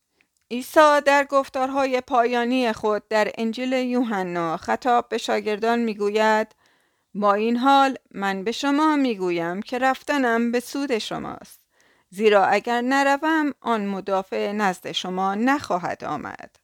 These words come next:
اما چون روح راستی آید،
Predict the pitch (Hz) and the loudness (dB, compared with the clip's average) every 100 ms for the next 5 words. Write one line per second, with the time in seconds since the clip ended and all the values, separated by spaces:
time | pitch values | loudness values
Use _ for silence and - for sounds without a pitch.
0 | _ _ _ - 247 240 247 240 - 294 | _ _ _ 2 4 4 2 0 -2 0
1 | 285 302 320 339 320 311 240 226 220 - | 0 0 -2 -2 -2 2 4 2 0 -10
2 | - 233 - 175 170 170 202 208 | -10 -8 -6 -6 -4 0 2 2